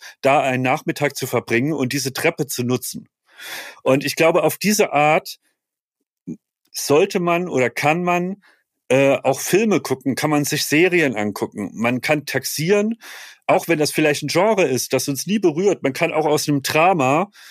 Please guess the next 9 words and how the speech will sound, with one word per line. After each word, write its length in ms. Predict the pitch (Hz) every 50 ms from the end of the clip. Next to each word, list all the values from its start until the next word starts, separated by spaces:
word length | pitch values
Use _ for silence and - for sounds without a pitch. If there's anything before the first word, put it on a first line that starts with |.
| - - _ _ _
sich 300 | - - 143 - - _
dann 360 | 165 170 208 220 185 127 - -
Nutzen 520 | 120 127 156 220 - - - 143 135 120
und 200 | 113 120 127 135
inszenatorische 1120 | - 165 151 - - 151 151 151 151 139 - - 156 180 208 196 175 151 - 151 143 127 - _ _ _ _
Kniffe 540 | - - - 135 147 196 226 - 165 143 127
und 180 | 127 120 117 -
Tricks 360 | - 202 208 - - - -
rausziehen 600 | 117 120 131 - - - - 151 165 185 220 247